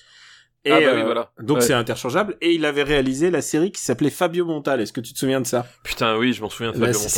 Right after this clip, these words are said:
Speaker 1: c'était une série, euh, ça a pas duré longtemps, hein. C'était, euh, c'était quelques épisodes, euh, sur T F un. C'était vraiment la production T F un. Avec
Speaker 2: Ça se passait à Marseille, hein, c'est ça, hein ?
Speaker 1: Je, je crois que c'était Mar-, Marseille, quoi. Voilà.
Speaker 2: Ouais, ouais, c'est ça.
Speaker 1: Et c'était, euh,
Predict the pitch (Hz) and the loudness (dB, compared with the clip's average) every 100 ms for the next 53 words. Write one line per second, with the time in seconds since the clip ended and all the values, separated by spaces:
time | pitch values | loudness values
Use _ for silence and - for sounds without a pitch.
0 | 139 160 151 139 165 160 175 180 147 135 | 2 2 0 0 0 2 4 4 4 2
1 | 135 131 127 120 - 131 160 151 160 165 | 4 4 2 0 -2 0 0 2 2 0
2 | 160 143 117 117 - 117 117 113 113 113 | 0 -2 -4 -6 -2 0 2 2 4 4
3 | 113 113 - 120 113 147 135 135 123 123 | 4 2 -2 -4 -2 -2 0 0 0 -2
4 | 131 165 - - - - _ - 131 120 | 0 0 -2 -10 -20 -20 _ -8 -2 2
5 | 117 117 120 - 175 - 143 127 143 - | 2 2 0 0 -2 0 0 0 -6 -4
6 | 110 107 123 110 - 120 117 113 110 120 | -4 0 0 0 -2 -2 -2 -2 -2 0
7 | 113 - 151 175 - - - 131 143 139 | 0 0 -4 -4 -16 -10 -2 0 2 0
8 | - 156 151 - 196 160 135 135 151 135 | 0 0 0 0 -2 -2 -4 -2 -2 -2
9 | 113 113 110 113 101 95 104 104 - _ | -4 -8 -10 -8 -6 -4 -4 -6 -8 _
10 | - 110 110 - 165 165 - 131 120 113 | -12 -8 -6 -2 0 0 -2 -4 -2 -2
11 | 113 113 113 107 110 98 101 - - - | -4 -4 -4 -2 -2 -2 -4 -6 -8 -4
12 | 139 139 120 117 110 104 - - _ - | 0 0 0 -4 -6 -6 -10 -20 _ -2
13 | 123 131 139 117 156 156 139 123 120 117 | 0 0 -2 0 2 4 4 2 2 2
14 | 113 110 107 | 4 4 4